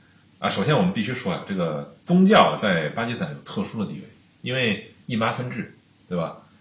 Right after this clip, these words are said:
宗教立国，他这个国家原来是没有的，没有这个国家，没有巴基斯坦这个国家，完全靠这个宗教给他找了一个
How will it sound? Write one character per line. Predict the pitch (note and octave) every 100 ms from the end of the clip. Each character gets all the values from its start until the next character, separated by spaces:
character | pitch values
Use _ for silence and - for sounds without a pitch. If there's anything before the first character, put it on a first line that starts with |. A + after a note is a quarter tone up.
| _ _ _ _
宗 | D#3+ D#3+
教 | C#3+ G2+
立 | A2
国， | E2+ - - - _ -
他 | G3
这 |
个 | D3+
国 | D#3+
家 | F#3
原 | E3
来 | G3
是 | E3+
没 | D#3+
有 | G3 -
的， | E2+ - -
没 | E3+
有 | F#3+
这 | C#3
个 | G#2
国 | F#2
家， | F2+ E2+ F2
没 | C#3+
有 | D3+
巴 | - D3
基 | B2+
斯 | B2+
坦 | G#2
这 | F2+
个 |
国 | E2+
家， | E2+
完 | G2+ F3+
全 | D#3 D3
靠 | D3+ A#2+
这 | G2+
个 | F2+ E2+ - - _ _ -
宗 | C3
教 | C3 G2 E2+ - - _ - -
给 | F2+
他 | G#2
找 | - E2+ E2+
了 |
一 | F#2+
个 | F#2+ F2 -